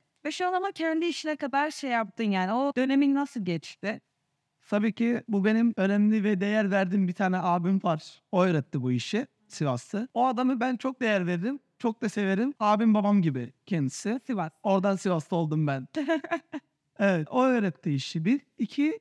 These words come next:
Speaker 2: tabii ki ben istedim, istedim diye bana öğretti.
Speaker 1: Senin bir isteğin vardı ki.
Speaker 2: Evet. Ben o adamın yanında dört yıl kaldım. Dört yıldan sonra ayrıldık.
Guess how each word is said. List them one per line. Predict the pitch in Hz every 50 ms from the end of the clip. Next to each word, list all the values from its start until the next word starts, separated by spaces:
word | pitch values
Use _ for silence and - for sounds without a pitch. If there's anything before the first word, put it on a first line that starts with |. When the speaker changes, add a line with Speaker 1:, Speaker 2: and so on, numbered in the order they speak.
| _ _
Speaker 2:
tabii | - 233 208 208
ki | - 220 185
ben | 202 202
istedim, | 202 180 - - 202 185 202 208 202 - _ _ _ -
istedim | 196 - - 190 185 196 208 202 160
diye | 143 139 127 113
bana | 117 117 117
öğretti. | 113 113 113 110 110 - _ - 214 202 175 -
Speaker 1:
Senin | - - 254 240 233 233 226
bir | 240 233
isteğin | 220 - - - 233 240 240 240
vardı | 240 240 240 247 233 247 226
ki. | - - 240 233 240 277 -
Speaker 2:
Evet. | 220 220 190 170 160 - _ _ _ -
Ben | 185 214 220
o | 240 240
adamın | 240 240 233 247 240 233
yanında | 240 247 233 247 208
dört | 254 - - - -
yıl | 220 247
kaldım. | - 254 208 214 202 202 285 - _ _ _ -
Dört | 240 226 214 -
yıldan | 202 180 170 165 156 156
sonra | - - 143 139
ayrıldık. | - - 196 220 240 240 247 247 220 185 -